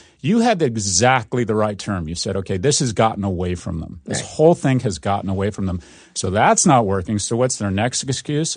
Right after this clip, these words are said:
Speaker 1: I know. Let's throw up our arms and say, "You know what? We need to be regulated. You guys need to regulate us."
Speaker 2: Yeah.
Speaker 1: Meanwhile, meanwhile, and this is a tactic and it's brilliant,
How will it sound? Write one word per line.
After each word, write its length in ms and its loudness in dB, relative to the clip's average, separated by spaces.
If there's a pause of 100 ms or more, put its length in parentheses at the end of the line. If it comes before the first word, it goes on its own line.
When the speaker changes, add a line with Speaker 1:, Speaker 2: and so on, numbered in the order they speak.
Speaker 1:
I 260 4
know. 400 2 (400)
Let's 240 2
throw 260 4
up 140 0
our 100 2
arms 280 0
and 80 -2
say, 220 -2
"You 140 -2
know 120 4
what? 200 0 (440)
We 220 4
need 180 8
to 60 2
be 140 2
regulated. 580 -2
You 80 -2
guys 260 0
need 140 0
to 60 -4
regulate 520 -2
us." 160 -6
Speaker 2:
Yeah. 200 -2
Speaker 1:
Meanwhile, 760 0 (320)
meanwhile, 460 2
and 80 2
this 160 0
is 120 -4
a 40 -4
tactic 500 -6
and 80 -2
it's 140 -4
brilliant, 540 -4